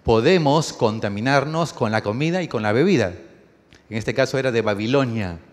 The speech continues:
¿no es cierto? Donde estaba Daniel con sus amigos.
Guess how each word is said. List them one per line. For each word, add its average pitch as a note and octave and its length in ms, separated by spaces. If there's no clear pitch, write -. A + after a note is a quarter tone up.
¿no F#2+ 60
es - 60
cierto? A#2+ 360
Donde G#2+ 180
estaba A#2 300
Daniel G#2 760
con G#2+ 140
sus F#2+ 200
amigos. F#2+ 440